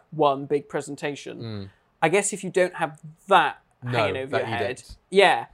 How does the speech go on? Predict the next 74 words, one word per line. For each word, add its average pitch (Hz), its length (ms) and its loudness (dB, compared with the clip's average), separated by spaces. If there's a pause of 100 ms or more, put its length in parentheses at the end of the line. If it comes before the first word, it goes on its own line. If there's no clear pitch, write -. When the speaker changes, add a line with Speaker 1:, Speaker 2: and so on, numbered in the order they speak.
(220)
Speaker 2:
You 147 80 -8
can 170 80 2
Speaker 1:
And 185 80 2
make 214 100 6
Speaker 2:
spend 156 140 8
a 139 40 4
bit 127 140 2
of 120 60 -6
money. 107 300 -4 (100)
Speaker 1:
You 214 80 -6
can 220 100 4
Speaker 2:
Like, 131 140 8
Speaker 1:
spend 262 100 6
a - 40 10
Speaker 2:
make - 80 8
Speaker 1:
bit - 40 -2
of - 60 -2
Speaker 2:
sure - 120 8
you've 151 120 4
got 156 100 6
Speaker 1:
money. 170 80 -2
Speaker 2:
the, - 140 -8
the 135 60 -8
same 139 220 -2
budget 127 320 0
there, 113 280 0
but 104 160 -12
only 113 180 -8
do 107 140 -4
the 98 80 -8
two 110 160 -6
episodes. - 340 -8
Speaker 1:
Exactly, 170 500 2
yeah. 156 320 -2 (200)
Speaker 2:
I'd 185 160 2
rather 220 320 6
see 180 180 -4
it 147 140 -4
done 131 160 -2
that 104 160 -8
way. 92 240 -10 (100)
Speaker 1:
Yeah. 214 420 8
Speaker 2:
I, 180 40 6
I - 20 6
liked, 190 640 4
I 156 100 0
liked 175 560 -2
the 139 260 0
whole, 127 500 -4 (260)
you 135 100 -10
know, 110 220 -4
we 113 160 -8
can 117 240 -12 (140)
kind 139 400 -8
of 117 100 -10
reinvent 117 600 -4
the 117 60 -16
story 110 800 -6
and 104 240 -8
put 117 140 -4
it 113 60 -6
all 117 200 -6
in 107 60 -6
a - 20 -8
different 110 280 -8
context 107 760 -10
and 107 160 -8
zhuzh 107 180 -4
it 113 60 -4
up - 180 -6
a 107 40 -6
little 101 220 -8
bit. 95 260 -10
Speaker 1:
Yeah. 180 260 0